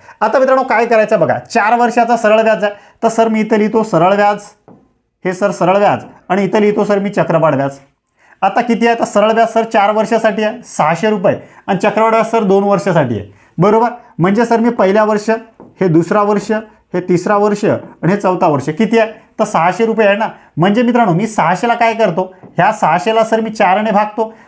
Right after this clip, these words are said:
म्हणजे एका याचं निकेल, म्हणजे समान मला टाकता येईल मग डायरेक्टली. हो, चार एक चार, चार पंच वीस आणि हा शून्य इथे, म्हणजे एकशे पन्नास आला.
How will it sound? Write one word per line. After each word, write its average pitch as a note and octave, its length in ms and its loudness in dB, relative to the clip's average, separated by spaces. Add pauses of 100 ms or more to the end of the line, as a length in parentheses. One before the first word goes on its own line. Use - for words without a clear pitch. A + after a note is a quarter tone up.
म्हणजे G3+ 240 2
एका A#3 180 0
याचं A#3 200 0
निकेल, A#3 180 0
म्हणजे A3+ 220 -2
समान G#3+ 260 2
मला A#3 160 2
टाकता A#3+ 280 -2
येईल A#3 120 2
मग A3+ 120 0
डायरेक्टली. A3 380 0 (360)
हो, E3+ 120 0 (360)
चार F#3+ 180 2
एक G#3 180 -2
चार, G#3+ 300 0 (480)
चार F#3 220 2
पंच G3+ 320 -4 (120)
वीस F#3+ 380 -2
आणि E3 180 -2
हा F#3+ 140 2
शून्य F#3+ 220 -2
इथे, C#3 220 -2 (240)
म्हणजे G#3 180 2
एकशे G3+ 200 -2
पन्नास A3 340 0
आला. G#3 140 -2